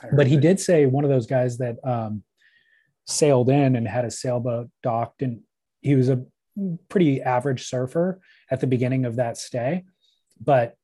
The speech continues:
Speaker 2: he did hire Alex to do coaching sessions, and he said they did eighty sessions together. And this guy, his whole goal was to get barreled. And so Alex tells the story of this guy's first barrel,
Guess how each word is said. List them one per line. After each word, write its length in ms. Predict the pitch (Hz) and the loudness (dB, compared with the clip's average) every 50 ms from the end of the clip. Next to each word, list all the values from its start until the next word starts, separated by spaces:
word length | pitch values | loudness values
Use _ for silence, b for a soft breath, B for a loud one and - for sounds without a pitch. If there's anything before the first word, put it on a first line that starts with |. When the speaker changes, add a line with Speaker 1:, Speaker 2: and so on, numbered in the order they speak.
| _ _ | _ _
Speaker 2:
he 140 | - - 147 | -4 -2 0
did 160 | 131 160 165 | 2 2 2
hire 320 | 127 - - 123 120 117 113 | 2 2 0 -2 0 -2 -2
Alex 460 | 107 107 107 110 117 120 - - - | -2 -4 -4 -4 -6 -6 -8 -12 -6
to 80 | - | -4
do 420 | 127 113 127 123 120 117 113 110 110 - | 0 2 2 2 2 2 0 -2 -4 -6
coaching 360 | - - 120 110 - 127 120 | -4 -4 -4 -2 -2 -4 -6
sessions, 500 | 110 - - 120 113 - 135 131 131 120 | -6 -4 -6 -6 -6 -4 -2 -2 -2 -2
and 80 | 127 127 | -2 -4
he 60 | 127 | -6
said 400 | - - - 131 120 117 113 - b b b b b _ _ _ | -6 -4 -4 -4 -4 -4 -6 -8 b b b b b _ _ _
they 100 | 147 135 | 2 4
did 280 | 127 139 131 131 - - | 4 4 2 2 0 0
eighty 280 | - 131 135 135 143 131 | 2 2 2 4 2 0
sessions 560 | - - - 123 120 - - 131 117 110 - | -2 -4 -6 -6 -8 -6 -6 -6 -6 -6 -6
together. 440 | - 120 110 110 104 101 104 101 - b b b b b b b | -8 -8 -6 -6 -6 -6 -8 -10 -12 b b b b b b b
And 140 | 131 127 127 | 0 2 4
this 200 | 131 139 131 - | 4 2 0 0
guy, 480 | - 143 123 117 123 135 151 170 170 - _ _ _ _ _ _ _ _ _ _ _ | -2 -2 0 0 0 0 0 -2 -4 -6 _ _ _ _ _ _ _ _ _ _ _
his 220 | - 151 151 135 | -2 0 0 0
whole 300 | - - - 156 151 151 147 | 0 0 2 4 4 4 4
goal 320 | 127 139 131 117 110 110 | 2 2 0 0 -2 -4
was 180 | 110 113 104 - | -6 -8 -8 -8
to 80 | 127 | -6
get 220 | 113 117 107 - - | -6 -6 -6 -4 -6
barreled. 440 | 113 104 95 92 92 - - - _ _ _ _ _ _ _ _ _ _ _ _ _ _ _ _ _ _ _ - | -6 -6 -4 -8 -10 -12 -14 -18 _ _ _ _ _ _ _ _ _ _ _ _ _ _ _ _ _ _ _ 0
And 140 | 135 123 | 0 0
so 160 | - - 143 131 | 2 2 2 2
Alex 460 | - 113 120 127 127 123 117 - - | 2 2 2 2 2 2 0 -4 -8
tells 360 | - - 127 123 120 110 - | -4 -2 0 0 0 -4 -6
the 80 | - 107 | -8 -8
story 400 | - - - 113 113 120 139 143 | -8 -8 -6 -4 -2 0 0 0
of 100 | 120 110 | -2 -2
this 160 | 123 110 - | -4 -6 -6
guy's 240 | - 131 117 110 113 | -6 -4 -4 -4 -6
first 340 | - - 131 123 113 - - | -8 -6 -6 -6 -6 -6 -6
barrel, 440 | - 117 110 113 120 135 151 151 - | -6 -4 -2 -2 0 -2 -2 -4 -8